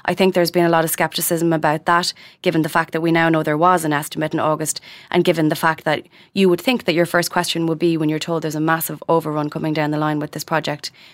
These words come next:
you would ask, "How big?" And it's his position that he didn't ask that, and in fact, they didn't know until November.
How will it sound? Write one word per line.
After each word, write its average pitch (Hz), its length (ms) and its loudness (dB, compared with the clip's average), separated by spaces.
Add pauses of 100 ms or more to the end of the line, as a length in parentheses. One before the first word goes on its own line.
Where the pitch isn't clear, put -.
(140)
you 165 140 0
would 160 140 4
ask, 156 360 0
"How 185 220 2
big?" 170 320 0 (520)
And 160 100 0
it's 156 140 -4
his 170 100 -2
position 151 380 -4
that 139 140 -4
he 147 60 -4
didn't 151 280 -4
ask 147 240 -2
that, 143 160 -4
and 139 120 -2
in 143 80 -6
fact, - 300 -6
they 151 80 -4
didn't - 240 -8
know 139 120 -4
until 139 180 -8
November. 139 500 -6